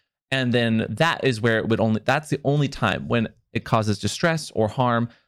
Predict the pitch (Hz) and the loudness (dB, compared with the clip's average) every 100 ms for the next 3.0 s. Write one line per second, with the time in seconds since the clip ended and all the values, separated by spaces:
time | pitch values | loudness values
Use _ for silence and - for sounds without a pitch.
0 | _ 113 98 - 110 110 - 113 - 107 | _ 0 0 -2 -4 -4 0 0 0 0
1 | 107 104 - - 104 104 - 101 101 113 | 0 0 -4 -2 0 -2 -4 -6 -2 0
2 | 107 101 104 98 - 98 101 98 - - | 0 0 0 0 -2 -4 0 2 0 -4